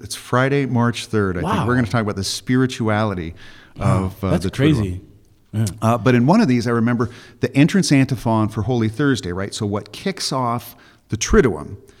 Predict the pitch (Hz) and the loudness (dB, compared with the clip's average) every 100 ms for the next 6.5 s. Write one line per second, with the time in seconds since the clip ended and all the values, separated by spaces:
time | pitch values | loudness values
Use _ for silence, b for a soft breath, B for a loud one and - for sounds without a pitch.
0 | b - 117 127 151 160 131 117 95 - | b -2 0 2 2 2 2 0 -2 -8
1 | - 160 175 - 127 131 113 117 - 117 | -4 -2 0 -4 -2 0 0 -2 -4 -2
2 | 120 127 131 - 131 110 113 98 101 101 | -2 -2 -6 -2 -2 -2 -4 -4 -2 -2
3 | 80 92 - b b b _ 110 95 82 | -4 -8 -16 b b b _ -2 0 -2
4 | 87 - - 73 - 76 80 78 - - | -6 -10 -12 -10 -8 -8 -8 -8 -12 -18
5 | - - 73 76 - - 78 - - - | -18 -14 -12 -12 -14 -16 -14 -14 -16 -18
6 | - 87 80 80 | -12 -10 -10 -12